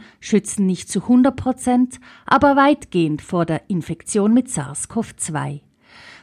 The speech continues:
Vor solchen Maßnahmen betrug die basale Infektionsrate R null zwei Komma zwei bis sechs Komma vier.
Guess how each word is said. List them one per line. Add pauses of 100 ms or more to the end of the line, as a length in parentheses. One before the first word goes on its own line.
Vor
solchen
Maßnahmen
betrug
die
basale
Infektionsrate
R
null
zwei
Komma
zwei
bis
sechs
Komma
vier.